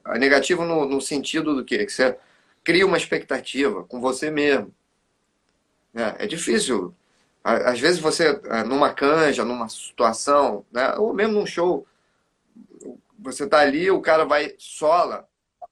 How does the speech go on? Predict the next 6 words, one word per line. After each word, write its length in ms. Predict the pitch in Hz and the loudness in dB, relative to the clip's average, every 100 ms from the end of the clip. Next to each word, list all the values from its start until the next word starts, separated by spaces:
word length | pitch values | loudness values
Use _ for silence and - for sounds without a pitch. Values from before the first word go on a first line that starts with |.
| _ _ _ | _ _ _
e 120 | 127 | -10
aí 260 | 123 139 151 - _ | -10 -10 -14 -18 _
cria 320 | 160 185 214 | -8 -2 -2
uma 120 | 160 | -2
expectativa, 960 | 143 - 139 127 120 - 139 170 139 - _ _ _ _ _ _ _ _ | -6 -10 -12 -10 -12 -8 -6 -6 -6 -10 _ _ _ _ _ _ _ _
você 260 | 113 110 | -14 -6